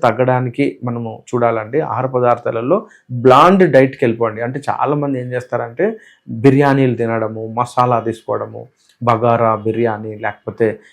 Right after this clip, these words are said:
బాగా ఘాటైనటువంటి, ఆ, సుగంధ ద్రవ్యాలు ఎక్కువగా ఉన్నటువంటి ఆహార పదార్థాలు తీసుకున్న వాళ్ళకు శుక్రకణాల సంఖ్య తక్కువగా ఉన్నట్టుగా మనం గమనించవచ్చు.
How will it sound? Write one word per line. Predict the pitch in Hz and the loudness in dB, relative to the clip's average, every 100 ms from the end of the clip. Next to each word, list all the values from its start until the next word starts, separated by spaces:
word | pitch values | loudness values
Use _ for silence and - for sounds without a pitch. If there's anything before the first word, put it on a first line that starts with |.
| _ - | _ -6
బాగా | 107 107 120 | -2 0 2
ఘాటైనటువంటి, | 123 104 110 117 135 127 117 117 110 110 104 - _ _ 113 | 0 0 -2 0 0 0 -2 -6 -6 -6 -6 -10 _ _ -2
ఆ, | 113 107 - - | 0 0 -2 -8
సుగంధ | - 131 135 165 160 | -4 0 4 6 6
ద్రవ్యాలు | 135 123 120 120 117 | 6 4 4 2 2
ఎక్కువగా | 110 - 131 127 | -2 0 2 2
ఉన్నటువంటి | 123 117 113 117 110 | 2 0 -6 -8 -4
ఆహార | 110 120 | -2 -2
పదార్థాలు | 123 117 117 - 117 | -4 -2 -4 -2 -4
తీసుకున్న | 107 113 - 117 | -2 -8 -6 -6
వాళ్ళకు | 110 123 151 156 277 285 _ - | 0 2 2 2 -2 -2 _ -8
శుక్రకణాల | 165 202 185 160 143 | 0 2 2 2 2
సంఖ్య | 131 123 123 | 0 -4 -4
తక్కువగా | 156 123 113 143 135 | -2 -4 -4 -2 0
ఉన్నట్టుగా | 127 117 113 131 175 | 0 -2 -6 -4 -4
మనం | 160 123 | -2 -2
గమనించవచ్చు. | 110 117 113 104 104 - | -2 -4 -6 -10 -16 -18